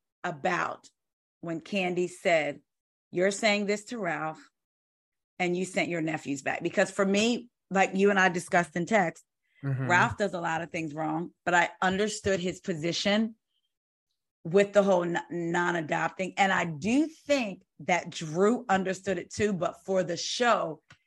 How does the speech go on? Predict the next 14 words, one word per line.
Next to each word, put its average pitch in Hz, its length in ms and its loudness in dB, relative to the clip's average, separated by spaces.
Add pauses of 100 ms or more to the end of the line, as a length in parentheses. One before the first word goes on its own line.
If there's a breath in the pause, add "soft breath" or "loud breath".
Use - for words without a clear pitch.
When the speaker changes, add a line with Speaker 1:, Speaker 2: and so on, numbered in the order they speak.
(160)
Speaker 1:
she 196 240 -4
had 175 260 -4
to 196 140 -4
make 165 320 -4
it 160 80 -2
a 160 80 -4
thing - 400 -8 (280 soft breath)
because 139 280 0
Speaker 2:
Mm-hmm. 139 160 2
Speaker 1:
I've - 420 4
been 226 320 6
there 180 260 0
with 180 280 -4
my 165 340 -4